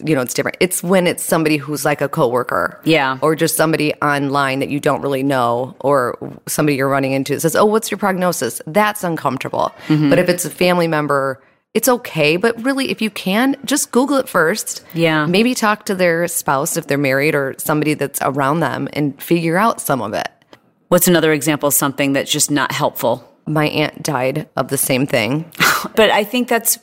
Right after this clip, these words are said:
Speaker 2: people try to relate,
Speaker 1: Yes.
Speaker 2: you know? It's like, "Oh, I have a friend who,"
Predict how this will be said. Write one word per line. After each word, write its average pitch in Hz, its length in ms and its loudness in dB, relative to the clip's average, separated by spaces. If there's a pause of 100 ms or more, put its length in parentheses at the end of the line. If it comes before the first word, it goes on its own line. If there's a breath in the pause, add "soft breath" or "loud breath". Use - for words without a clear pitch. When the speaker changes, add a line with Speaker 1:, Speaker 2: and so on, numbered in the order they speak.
(140)
Speaker 2:
people 196 440 2
try 165 300 0
to 151 80 0
relate, 139 580 2
Speaker 1:
Yes. 156 180 0
Speaker 2:
you - 60 0
know? 143 360 0 (100)
It's - 160 -4
like, 147 160 -2
"Oh, 277 420 4
I 220 120 0
have 247 120 2
a 247 80 0
friend 285 340 -2
who," 214 200 -2